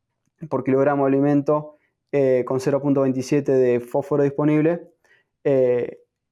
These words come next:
el calcio y el fósforo aumentó en todos los huesos versus no usar la fitasa. Y finalmente, cuando comparás la deficiente, que es cero punto cero nueve, contra la de veintisiete, también el aumento fue,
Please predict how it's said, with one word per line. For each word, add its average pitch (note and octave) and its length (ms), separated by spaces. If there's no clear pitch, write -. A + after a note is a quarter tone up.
el C#3 240
calcio D3 340
y - 20
el C#3 80
fósforo D#3 320
aumentó C3+ 640
en B2+ 200
todos C#3 220
los C#3 100
huesos D3 460
versus C#3 460
no C3+ 180
usar A#2+ 240
la A#2 160
fitasa. D3 580
Y D3 80
finalmente, D3+ 880
cuando C3 240
comparás C3+ 520
la C3 120
deficiente, D3 640
que C3 80
es A2+ 80
cero B2+ 180
punto C3+ 240
cero C#3 160
nueve, C#3+ 300
contra B2+ 280
la B2 80
de B2 60
veintisiete, C#3 500
también B2 640
el A#2+ 100
aumento B2 340
fue, A#2+ 320